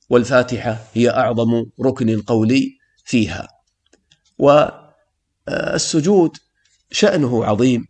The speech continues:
ثبت عند مسلم من حديث معدان بن أبي طلحة قال: "لقيت ثوبان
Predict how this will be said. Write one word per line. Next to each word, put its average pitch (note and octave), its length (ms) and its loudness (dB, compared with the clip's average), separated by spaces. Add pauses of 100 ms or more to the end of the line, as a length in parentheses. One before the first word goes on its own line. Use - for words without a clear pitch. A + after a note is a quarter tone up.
(520)
ثبت F3+ 300 2
عند A2+ 260 0
مسلم A#2+ 420 0 (760)
من E3 160 0
حديث C#3+ 340 4
معدان B2+ 520 2 (340)
بن A#2 200 -4
أبي A#2 200 0
طلحة B2+ 600 0 (440)
قال: D3 300 4
"لقيت C#3 420 2
ثوبان A#2 580 2